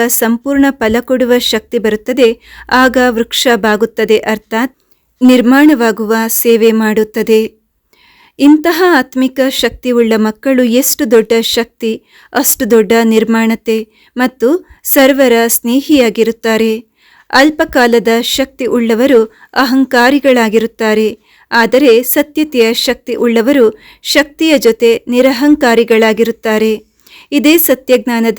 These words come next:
ಪ್ರತ್ಯಕ್ಷ ಸ್ವರೂಪವಾಗಿದೆ. ಸತ್ಯ ಸೇವಾಧಾರಿಯ ವೃತ್ತಿಯಲ್ಲಿ ಎಷ್ಟು ಶಕ್ತಿ ಇರುತ್ತದೆ, ಅವರ ವಾಣಿಯಲ್ಲಿ ಅಷ್ಟೇ ಸ್ನೇಹ ಮತ್ತು ನಮ್ರತೆ ಇರುತ್ತದೆ. ಸ್ಲೋಗನ್, ಭಾಗ್ಯದ ಆಧಾರ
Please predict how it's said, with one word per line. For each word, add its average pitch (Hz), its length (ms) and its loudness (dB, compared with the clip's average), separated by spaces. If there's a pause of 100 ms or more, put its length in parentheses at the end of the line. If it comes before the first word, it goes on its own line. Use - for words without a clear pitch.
ಪ್ರತ್ಯಕ್ಷ 233 580 -4
ಸ್ವರೂಪವಾಗಿದೆ. 220 1120 -2 (360)
ಸತ್ಯ 277 440 0
ಸೇವಾಧಾರಿಯ 226 920 0
ವೃತ್ತಿಯಲ್ಲಿ 226 760 -2 (260)
ಎಷ್ಟು 285 400 0
ಶಕ್ತಿ 240 440 -4
ಇರುತ್ತದೆ, 220 540 2 (320)
ಅವರ 233 260 0 (120)
ವಾಣಿಯಲ್ಲಿ 226 720 2
ಅಷ್ಟೇ 294 480 -2
ಸ್ನೇಹ 254 520 -4
ಮತ್ತು 226 380 0
ನಮ್ರತೆ 240 540 0
ಇರುತ್ತದೆ. 214 680 -2 (640)
ಸ್ಲೋಗನ್, 233 560 0 (440)
ಭಾಗ್ಯದ 262 520 0 (140)
ಆಧಾರ 233 400 0